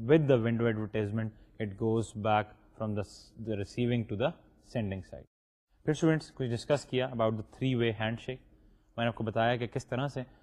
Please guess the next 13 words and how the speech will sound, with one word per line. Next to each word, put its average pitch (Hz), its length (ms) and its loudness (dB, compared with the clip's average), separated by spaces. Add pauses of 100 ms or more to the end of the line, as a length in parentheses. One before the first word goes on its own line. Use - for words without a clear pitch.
(120)
ہم 117 120 0
ایک 113 200 -2
ریلائبل 113 520 4 (540)
تین 139 320 2 (520)
میسیجز 131 380 -2
کے 127 100 -6
سیکوینس 139 500 -2
کو 123 100 -2
یوز 110 260 -2
کرتے 117 320 0
ہوئے 120 140 2 (400)
we 113 60 2 (100)
can 117 220 -2